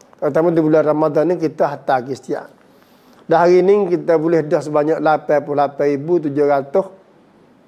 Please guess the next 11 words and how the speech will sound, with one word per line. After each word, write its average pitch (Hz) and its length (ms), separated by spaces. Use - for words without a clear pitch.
Dah, 156 480
dua 156 320
puluh 156 160
lapan 147 400
kub. - 160
Ha, 143 320
lahir 139 320
dah 156 160
hari 160 160
ni. 135 160
Dah. 151 240